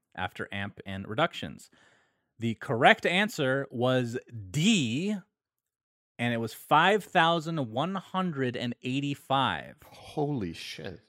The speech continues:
Speaker 1: Cinderin said C, four thousand three hundred twelve, and I said C, four thousand three hundred thirteen. So technically,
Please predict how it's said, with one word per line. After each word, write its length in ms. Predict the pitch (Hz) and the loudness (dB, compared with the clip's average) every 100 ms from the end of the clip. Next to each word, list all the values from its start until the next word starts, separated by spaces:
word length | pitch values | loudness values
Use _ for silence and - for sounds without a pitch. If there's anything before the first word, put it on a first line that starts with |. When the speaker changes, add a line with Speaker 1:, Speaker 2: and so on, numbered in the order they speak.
| - | -16
Speaker 1:
Cinderin 600 | - 190 226 156 131 139 | -2 2 2 2 2 -2
said 280 | - 139 123 | 2 2 2
C, 680 | - - 285 196 180 254 233 - - _ _ _ _ _ _ _ _ _ - | -6 2 4 4 2 -2 -4 -12 -20 _ _ _ _ _ _ _ _ _ -4
four 140 | 135 | 0
thousand 360 | 139 123 123 117 | 2 2 0 -6
three 120 | 123 | -4
hundred 240 | 120 107 | -4 -6
twelve, 220 | - 110 120 | -6 -6 2
and 80 | 165 | 6
I 100 | 214 | 6
said 380 | - 170 147 | 8 6 6
C, 480 | - - 120 113 143 - | -4 -8 -4 -4 -6 -8
four 160 | 139 123 | -6 -2
thousand 320 | 123 110 113 | 0 -2 -6
three 160 | - | -6
hundred 180 | 113 107 | -6 -6
thirteen. 260 | 123 - 110 | -8 -6 -6
So 120 | - | -6
technically, 720 | - 277 - 190 - 127 127 | 2 2 2 -2 -2 -4 -4